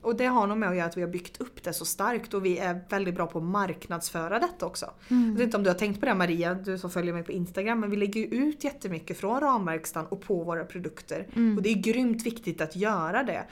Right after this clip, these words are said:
Speaker 1: ifall kunden också ska bli påminnen om hur vi jobbar och allting. Hade vi inte
Speaker 2: Ja,
Speaker 1: lagt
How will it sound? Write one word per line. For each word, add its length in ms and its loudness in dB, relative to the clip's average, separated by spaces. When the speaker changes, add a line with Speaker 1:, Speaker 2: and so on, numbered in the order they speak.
Speaker 1:
ifall 220 0
kunden 360 0
också 200 -4
ska 140 -6
bli 100 -4
påminnen 560 -2
om 140 2
hur 80 0
vi 80 -4
jobbar 480 -4
och 80 2
allting. 520 -6
Hade 200 2
vi 60 2
inte 160 2
Speaker 2:
Ja, 60 6
Speaker 1:
lagt 60 0